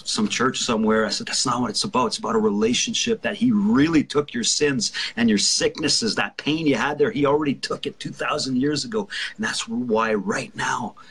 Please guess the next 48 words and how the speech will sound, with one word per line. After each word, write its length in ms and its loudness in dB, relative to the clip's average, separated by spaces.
you're 140 -2
healed." 560 -4
And 80 -10
she's 260 -2
like, 240 -8
"Wow." 400 0
And 80 2
I 60 0
could 240 -4
tell 260 2
the 80 -4
wheels 380 2
were 100 -4
spinning, 460 0
like, 200 -2
"Wow, 260 -4
I 40 -4
never 320 0
knew 200 2
this. 220 0
I 60 -2
never 220 0
understood 400 -2
it 100 -6
this 240 -2
way." 200 -2
And 140 2
then 120 2
that 180 0
opened 280 -8
things 320 -2
up 240 -2
for 120 2
her 120 0
friends, 720 -2
her 80 -2
friends 420 -2
seeing 680 0
her 200 0
own 220 2
friend 500 -2
get 180 2
healed 400 0
right 240 2
there 220 4
and 160 0
then, 240 0
right? 240 -2